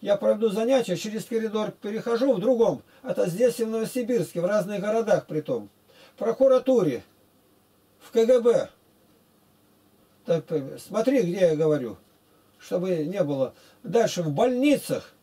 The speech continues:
В больницах. В лагерях. В тюрьмах. Я беру свой край и другие, которые.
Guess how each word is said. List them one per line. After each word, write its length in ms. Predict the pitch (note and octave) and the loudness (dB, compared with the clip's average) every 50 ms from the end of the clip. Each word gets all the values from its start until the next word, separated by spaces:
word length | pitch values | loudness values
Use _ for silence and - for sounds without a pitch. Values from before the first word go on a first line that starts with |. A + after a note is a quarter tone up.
| _ _ _ _ _ _ _ _ _ | _ _ _ _ _ _ _ _ _
В 160 | - C#3 B2 B2 | -16 -14 -6 -4
больницах. 840 | E3 E3 D#3+ E3+ F#3 A3 B3+ C4+ B3 - - - - - - - _ _ _ _ _ _ _ _ _ _ _ _ _ _ _ _ _ _ _ _ | -2 -2 -2 -4 -2 0 2 2 2 0 -2 -8 -10 -10 -12 -16 _ _ _ _ _ _ _ _ _ _ _ _ _ _ _ _ _ _ _ _
В 100 | C#3 D3+ | -6 -2
лагерях. 760 | F#3 A3+ A3+ F#3+ B3+ C4+ C4+ C4+ B3 G3+ - - - - - _ _ _ _ _ _ _ _ _ _ _ _ _ | 0 0 2 4 4 4 4 4 2 2 -2 -6 -12 -20 -20 _ _ _ _ _ _ _ _ _ _ _ _ _
В 140 | _ - | _ -4
тюрьмах. 580 | - B3+ C#4+ D4+ C4+ A3+ E3 C#3+ C#3 - - _ _ _ _ _ _ | 2 4 6 6 6 4 2 -2 -4 -6 -8 _ _ _ _ _ _
Я 140 | - F#3+ G3+ | -2 -2 0
беру 240 | F#3 G#3 A3 A3+ A3 | 2 2 2 2 2
свой 360 | - - G#3 A#3 C4 B3+ A#3+ | 0 0 2 4 4 4 2
край 320 | - A3+ A#3 A#3 A3+ G3+ | 0 -2 0 0 0 0
и 20 | G3 | -2
другие, 420 | F3+ A3 A3+ G#3 G#3 G#3+ F#3 E3+ | -4 -6 -6 -4 -4 -2 -2 -2
которые. 480 | D#3+ F3+ F3 - F3 D#3 C3+ C3 A#2+ | 0 -2 -2 0 0 0 0 -2 -4